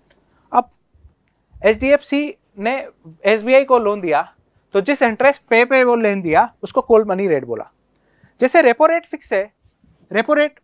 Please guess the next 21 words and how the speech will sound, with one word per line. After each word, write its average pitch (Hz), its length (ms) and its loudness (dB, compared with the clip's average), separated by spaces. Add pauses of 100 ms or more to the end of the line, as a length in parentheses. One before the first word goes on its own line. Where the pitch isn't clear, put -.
(140)
अब 160 180 -10
यहाँ 170 140 -6
पर 208 100 -10
बेसिक 175 420 -10
डिफरेंस 196 320 -6
समझो 214 200 -2
आप, 135 180 2 (1800)
रेपो 233 240 2
रेट 330 220 2
और, 302 260 -2 (380)
रेपो 220 320 0
रेट 285 260 0
में 214 220 -2 (840)
और - 100 -4
कॉल 302 300 2
मनी 277 200 -2
रेट 240 180 2
में 247 120 -6
क्या 247 120 0
डिफरेंस 156 360 -6
आया? 107 140 -6